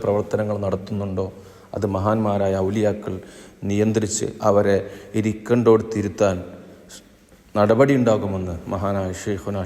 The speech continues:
ശംസുൽ ഉലമ പറഞ്ഞത് ഓർക്കുകയാണ്. എന്നിട്ട് അവസാനം ഇന്ന് നടന്ന ആ തട്ടിക്കൂട്ട്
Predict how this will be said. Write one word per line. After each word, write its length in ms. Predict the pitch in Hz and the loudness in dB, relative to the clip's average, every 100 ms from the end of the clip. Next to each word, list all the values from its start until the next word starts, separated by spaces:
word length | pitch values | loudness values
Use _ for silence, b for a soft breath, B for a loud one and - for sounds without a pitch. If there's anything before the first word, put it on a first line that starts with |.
| - | -4
ശംസുൽ 300 | 101 98 110 | -6 -4 -4
ഉലമ 160 | 101 95 | -2 -2
പറഞ്ഞത് 320 | 98 95 95 90 104 | -2 -4 -6 -6 -6
ഓർക്കുകയാണ്. 540 | 95 - 101 87 80 - _ - | -8 -2 0 0 -4 -12 _ -6
എന്നിട്ട് 240 | 123 139 151 | -4 2 4
അവസാനം 480 | 135 135 143 143 147 147 | 4 4 0 2 0 0
ഇന്ന് 200 | 139 143 147 | 0 0 2
നടന്ന 360 | 127 120 123 135 139 139 135 - 123 | 2 2 2 0 0 -2 -6 -2 0
ആ 40 | 131 131 - - - - - _ _ - | 0 -4 -14 -20 -20 -20 -20 _ _ -4
തട്ടിക്കൂട്ട് 520 | 110 110 127 131 127 | -2 0 -2 -2 0